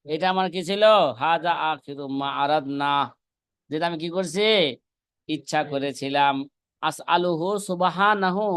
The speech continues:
আইয়াজআলা যালিকা খালিসান লিওয়াজহিল কারীম। আমি আল্লাহর কাছে প্রার্থনা করছি, আল্লাহ পাক যাতে করে আমার এই কাজকে একনিষ্ঠভাবে কবুল করে নেয়।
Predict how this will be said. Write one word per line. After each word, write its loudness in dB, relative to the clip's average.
আইয়াজআলা 2
যালিকা -4
খালিসান -2
লিওয়াজহিল -4
কারীম। -4
আমি -4
আল্লাহর 0
কাছে -4
প্রার্থনা -4
করছি, -10
আল্লাহ 2
পাক 0
যাতে -4
করে -4
আমার -2
এই -2
কাজকে -4
একনিষ্ঠভাবে -4
কবুল -6
করে -2
নেয়। 0